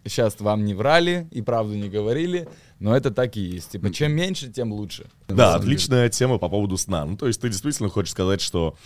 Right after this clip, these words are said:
Speaker 2: всё равно из ритма вылетаешь, и какой-то
Speaker 1: Конечно.
Speaker 2: свой образуется ритм, когда ты можешь спать не ночью,
Speaker 1: Мгм.
Speaker 2: а днём, и тогда, когда надо.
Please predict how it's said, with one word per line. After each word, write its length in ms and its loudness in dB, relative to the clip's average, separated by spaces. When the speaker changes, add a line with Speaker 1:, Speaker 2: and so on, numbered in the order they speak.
Speaker 2:
всё 160 0
равно 260 4
из 160 2
ритма 340 -2
вылетаешь, 680 -2
и 40 -8
какой-то 380 -6
Speaker 1:
Конечно. 200 0
Speaker 2:
свой 280 4
образуется 500 0
ритм, 220 -4
когда 240 0
ты 240 -2
можешь 400 0
спать 380 -2
не 260 2
ночью, 560 4
Speaker 1:
Мгм. 100 -4
Speaker 2:
а 160 6
днём, 460 6
и 100 -2
тогда, 340 2
когда 420 2
надо. 680 0